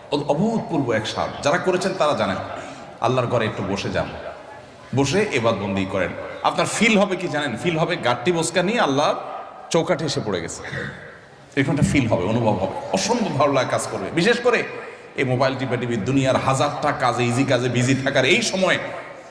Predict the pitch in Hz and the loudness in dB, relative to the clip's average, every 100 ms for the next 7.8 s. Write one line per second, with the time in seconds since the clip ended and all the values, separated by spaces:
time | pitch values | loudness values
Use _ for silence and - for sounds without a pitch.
0 | - 135 - 175 143 135 110 117 113 113 | -6 -2 0 -2 0 2 2 2 0 0
1 | 104 113 110 110 117 123 110 107 104 92 | 0 0 2 2 2 2 2 2 2 0
2 | 90 95 - - - - - - - 196 | -2 -4 -4 -8 -14 -16 -18 -6 2 4
3 | 190 147 117 104 - 82 - 76 73 - | 4 0 -4 -6 -4 -6 -4 -4 -4 -8
4 | - - - - 175 214 220 190 175 175 | -12 -14 -2 2 2 2 2 2 2 0
5 | 156 - 135 117 104 104 - 95 92 85 | -2 -2 0 0 0 0 0 0 0 -2
6 | 78 71 67 - - - - - - 185 | -6 -6 -10 -12 -14 -18 -20 -20 -2 0
7 | 277 277 220 202 165 160 131 110 | 2 2 2 2 0 0 0 -2